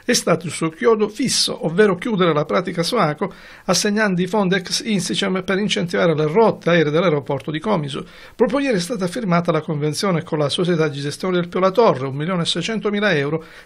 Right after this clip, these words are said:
che serviranno appunto per lo sviluppo dello scalo Casmeneo. Con questo atto vengono definite in pratica modalità e strumenti operativi che, nell'ambito dei rispettivi ruoli istituzionali,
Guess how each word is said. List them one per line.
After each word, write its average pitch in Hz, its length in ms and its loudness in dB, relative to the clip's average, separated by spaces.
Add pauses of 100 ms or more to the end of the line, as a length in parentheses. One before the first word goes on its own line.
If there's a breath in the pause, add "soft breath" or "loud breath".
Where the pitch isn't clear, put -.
che 175 80 0
serviranno 165 460 4
appunto 190 420 0
per 170 140 -4
lo 151 80 4
sviluppo 165 420 -2
dello 139 220 -2
scalo 170 260 -2
Casmeneo. 170 580 0 (520 soft breath)
Con 143 160 -2
questo 165 300 0
atto 214 280 2
vengono 185 320 0
definite 185 520 -2
in 202 80 0
pratica 175 840 -4 (140)
modalità 208 480 2
e 190 60 2
strumenti 180 400 0
operativi 202 580 2 (200 loud breath)
che, 208 140 0
nell'ambito 180 680 2
dei 147 120 2
rispettivi 175 500 -2
ruoli 170 300 0
istituzionali, 170 760 -2